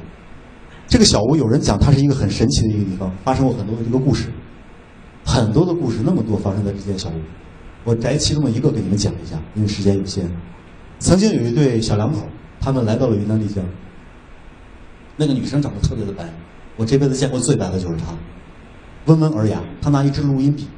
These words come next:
来录我的歌，当我唱歌的时候，我唱《乌兰巴托的夜》，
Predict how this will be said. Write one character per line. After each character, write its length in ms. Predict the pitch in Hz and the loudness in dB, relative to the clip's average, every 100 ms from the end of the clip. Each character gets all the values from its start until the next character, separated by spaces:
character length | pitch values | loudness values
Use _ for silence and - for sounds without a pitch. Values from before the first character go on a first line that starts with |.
| - | -4
来 100 | 101 | -2
录 300 | 117 131 92 | 0 0 0
我 80 | |
的 100 | 90 | -4
歌， 180 | - 110 113 - - - - | -2 -2 -2 -6 -16 -10 -2
当 100 | 123 | 0
我 80 | |
唱 220 | 104 107 101 | 0 0 2
歌 120 | 113 | 2
的 60 | |
时 80 | 101 95 | 0 -4
候， 80 | 85 - - - - | -10 -12 -14 -18 0
我 100 | 113 | 0
唱 160 | - 131 | 2 2
《乌 80 | 117 | 2
兰 160 | 127 | 2
巴 80 | 127 | 0
托 140 | 117 127 | 0 2
的 100 | 127 | 4
夜》， 160 | 123 | 2